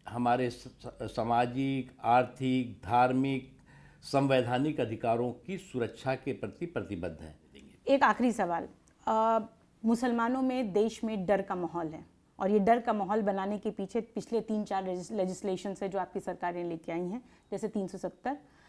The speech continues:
Speaker 2: ट्रिपल तलाक बिल, अयोध्या के बाद जो सुप्रीम कोर्ट का फैसला आया उसके बाद, और फिर अब finally आप लोग ये सीएए लेके आ रहे हैं। क्या आप प्रतिनिधि हैं उनके, इस सरकार में हैं, आप तक किसी लोग, कोई लोग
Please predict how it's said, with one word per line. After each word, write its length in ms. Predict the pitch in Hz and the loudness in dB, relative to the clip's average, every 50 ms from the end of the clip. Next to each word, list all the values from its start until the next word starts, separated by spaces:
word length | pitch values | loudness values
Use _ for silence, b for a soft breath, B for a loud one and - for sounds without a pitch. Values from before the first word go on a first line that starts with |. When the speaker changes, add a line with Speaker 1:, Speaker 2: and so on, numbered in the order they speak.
| b b b b - | b b b b 0
Speaker 2:
ट्रिपल 260 | - 233 226 - 214 196 | 2 2 4 4 2 2
तलाक 400 | - 180 180 175 170 175 - - | 2 0 0 0 -2 -4 -6 -4
बिल, 320 | 185 175 185 185 226 254 254 - - _ _ _ _ _ - | 0 2 4 4 2 2 -4 -8 -16 _ _ _ _ _ 2
अयोध्या 380 | 185 202 202 202 180 214 220 | 4 6 6 6 4 2 2
के 140 | 208 - 208 | 2 2 0
बाद 220 | 185 185 180 180 185 | 2 2 2 2 0
जो 300 | 170 190 185 175 - - - | 0 -2 -2 -4 -4 -8 -6
सुप्रीम 280 | - 180 160 202 185 190 | -6 -4 -2 0 -2 0
कोर्ट 200 | 185 196 185 175 | 0 -2 -4 -2
का 120 | - 180 | -4 -6
फैसला 380 | 160 - 175 170 - - 190 175 | -4 -4 -6 -6 -4 -4 -4 -4
आया 220 | 175 180 165 160 - - | -2 -4 -6 -8 -8 -8
उसके 300 | 208 - - - 202 185 | -10 -8 -6 -4 -4 -4
बाद, 260 | 175 180 175 196 190 - - - | -2 -4 -4 -6 -6 -8 -6 -2
और 100 | - 220 | -2 -2
फिर 320 | 220 - 269 254 - - - | 0 0 0 0 0 -2 -6
अब 140 | - 208 - | -6 -6 -4
finally 480 | - - 196 202 208 208 208 196 202 190 | -2 -2 0 0 0 -2 -2 -2 -2 -2
आप 180 | 180 180 - - | -2 -2 -4 -6
लोग 140 | 190 190 190 - 214 | -8 -8 -8 -6 -8
ये 120 | 196 185 | -8 -6
सीएए 520 | - - 202 196 95 - 190 - 185 185 | -6 -4 -4 -4 -4 -4 -6 -6 -6 -4
लेके 320 | 175 - - 170 - - 175 | -4 -4 -4 -6 -8 -8 -8
आ 80 | 170 | -8
रहे 100 | 165 160 | -8 -10
हैं। 120 | 165 180 - b b b b b b b b _ - | -12 -12 -14 b b b b b b b b _ 6
क्या 280 | 311 330 277 - - - - - - | 8 8 8 6 2 -2 -12 -12 -2
आप 340 | - 208 226 226 - - - _ | 2 4 4 4 2 -2 -4 _
प्रतिनिधि 500 | - 226 220 254 240 233 233 208 226 277 | 2 4 4 6 4 6 6 6 6 6
हैं 140 | 254 226 208 | 6 6 4
उनके, 300 | 190 185 185 180 - 190 - - - - | -2 -4 -4 -4 -4 -4 -4 -4 -6 -8
इस 120 | 214 - | -4 0
सरकार 420 | - 202 190 190 - 190 190 202 196 | 2 2 2 4 4 6 6 6 4
में 120 | 196 180 | 2 -6
हैं, 200 | 165 170 - - _ _ - - | -8 -8 -10 -12 _ _ 0 6
आप 300 | 220 233 262 254 262 - - | 8 8 8 8 4 0 0
तक 100 | 311 294 302 - - - - | 0 0 0 -4 -12 -6 -6
किसी 240 | 254 - - 254 | -4 -2 0 2
लोग, 300 | 233 226 220 226 226 - | 2 2 2 0 -2 -4
कोई 240 | - - 240 247 247 | 2 6 8 8 8
लोग 280 | 226 214 214 208 202 | 8 4 4 2 0